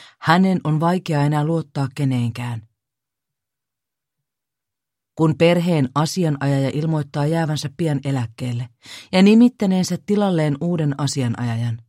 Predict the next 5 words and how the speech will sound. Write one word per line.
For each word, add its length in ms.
Kristin 420
suhtautuu 680
epäilevästi 640
miehen 320
sopivuuteen, 840